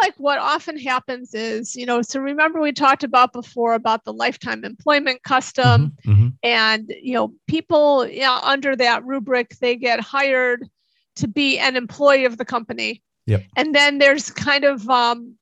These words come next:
Speaker 1: a treatment of people as interchangeable parts who then get moved around.
Speaker 2: Mm-hmm.
Speaker 1: And so what's happened with those people that you mentioned is that they're being treated as interchangeable parts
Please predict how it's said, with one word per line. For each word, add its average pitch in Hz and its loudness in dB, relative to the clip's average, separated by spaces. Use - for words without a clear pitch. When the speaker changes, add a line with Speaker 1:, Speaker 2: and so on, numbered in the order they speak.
Speaker 1:
a 254 0
treatment 311 -4
of 294 -6
people 254 0
as 226 -2
interchangeable 233 -4
parts - -6
who 262 -4
then 240 -2
get 240 -2
moved 247 -8
around. - -8
Speaker 2:
Mm-hmm. 101 4
Speaker 1:
And 254 -4
so 277 6
what's 277 2
happened 320 2
with 277 2
those 254 -2
people 247 -4
that 247 -8
you 370 -4
mentioned 262 -4
is 247 -8
that 254 -2
they're 262 2
being 269 -2
treated 254 -8
as - 0
interchangeable 240 -4
parts 254 2